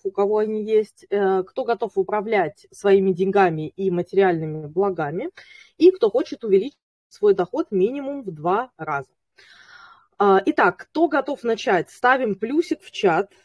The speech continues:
Я прошу всегда вас быть активными на трансляции,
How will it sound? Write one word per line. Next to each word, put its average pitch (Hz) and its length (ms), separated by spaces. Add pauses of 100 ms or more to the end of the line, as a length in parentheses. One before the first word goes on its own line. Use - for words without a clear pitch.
(120)
Я 208 720
прошу 202 320
всегда 202 500
вас 170 160
быть 180 240
активными 196 800
на 165 440
трансляции, 180 920